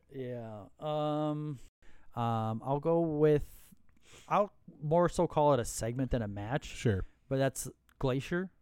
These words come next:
Speaker 2: Okay. Yeah,
Speaker 1: Um,
Speaker 2: fair enough.
Speaker 1: I, I think two weeks in a row, I th-, I feel like he's looked pretty good. Um, I still, I really like his leg sweep. I think that's a pretty sweet move. It, it, it's just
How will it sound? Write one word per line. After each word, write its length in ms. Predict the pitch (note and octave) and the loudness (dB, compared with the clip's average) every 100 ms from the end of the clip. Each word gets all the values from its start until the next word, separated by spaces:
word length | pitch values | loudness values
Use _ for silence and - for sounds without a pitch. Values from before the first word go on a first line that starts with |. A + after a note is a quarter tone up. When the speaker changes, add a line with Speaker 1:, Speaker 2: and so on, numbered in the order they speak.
| _ _ _ _ | _ _ _ _
Speaker 2:
Okay. 300 | F3+ - A3+ - - C#3+ | 8 8 6 2 -4 2
Yeah, 360 | C#3+ C#3+ C#3+ | 6 8 6
Speaker 1:
Um, 40 | C#3+ | 6
Speaker 2:
fair 120 | F3 | 4
enough. 200 | D3 A2+ - - | 2 0 -4 -4
Speaker 1:
I, 180 | D#3+ F#3 | 0 2
I 120 | E3+ F3 | 2 2
think 300 | A#3 A3+ - - - | 2 0 -4 -10 0
two 120 | G#3+ | 0
weeks 240 | A#3 F#3+ | 2 0
in 60 | G#3+ | 4
a 20 | |
row, 220 | G3 A3 | 8 10
I 140 | A#3+ F#3+ | 10 8
th-, 160 | - | 4
I 80 | F3 | -2
feel 220 | - G3+ | 0 2
like 160 | G3 F#3 | 2 2
he's 180 | E3+ D3+ | -2 -2
looked 180 | E3+ - | 0 0
pretty 220 | F#3+ F3 | 0 2
good. 340 | F3 G3 G3 - _ - - _ C3+ | 2 2 0 -8 _ -20 -20 _ 0
Um, 680 | C3+ B2+ B2+ B2 A#2+ A2 - _ - | 2 4 4 2 -2 -4 -10 _ 4
I 80 | |
still, 220 | F#3 - - | 4 4 4
I 100 | D#3+ | 4
really 260 | D3 G#3+ D#3+ | 6 6 6
like 200 | D3 C#3+ | 4 2
his 140 | A2+ | -2
leg 240 | A#2+ B2 | -2 -4
sweep. 300 | - C#3 F#2 - _ - | -6 -8 -10 -12 _ -6
I 80 | C3+ | -4
think 200 | E3+ D#3 | 0 0
that's 160 | C#3+ | 0
a 40 | - | 0
pretty 220 | - A#2+ | 0 0
sweet 260 | - B2 G#2+ | -2 -4 -4
move. 340 | G#2+ A2 - - _ _ _ | -4 -6 -8 -16 _ _ _
It, 220 | F#3 B3+ | 0 2
it, 160 | G#3+ G3+ - | 4 2 2
it's 160 | G3 - | -2 0
just 140 | C4 | -2